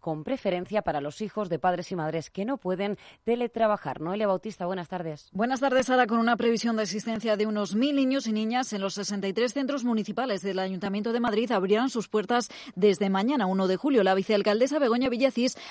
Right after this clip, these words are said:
Speaker 2: ha visitado la escuela Las Viñas, en Aravaca, donde ha presentado las novedades en las aulas marcadas por la covid diecinueve, donde destaca la reducción del aforo en un cincuenta por ciento,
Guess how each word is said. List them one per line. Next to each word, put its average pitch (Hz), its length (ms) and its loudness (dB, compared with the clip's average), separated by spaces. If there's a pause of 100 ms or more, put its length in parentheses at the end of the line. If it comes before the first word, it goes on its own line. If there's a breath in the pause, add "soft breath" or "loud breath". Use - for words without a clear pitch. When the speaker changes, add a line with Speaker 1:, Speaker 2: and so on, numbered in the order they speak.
Speaker 2:
ha 170 120 0
visitado 226 440 2
la 233 80 4
escuela 233 320 2
Las 185 180 0
Viñas, 202 380 2
en 196 100 0
Aravaca, 190 460 4
donde 202 240 4
ha - 20 0
presentado 247 480 0
las 233 140 -2
novedades 202 480 2
en 196 40 -4
las 185 160 -2
aulas 214 320 4
marcadas 196 440 2
por 202 160 -2
la 190 100 2
covid 196 220 0
diecinueve, 202 560 0 (320 loud breath)
donde 170 260 -4
destaca 180 400 0
la 175 140 2
reducción 185 400 0
del 180 160 2
aforo 214 240 2
en 226 80 4
un 196 80 2
cincuenta 220 380 0
por 233 120 2
ciento, 202 360 2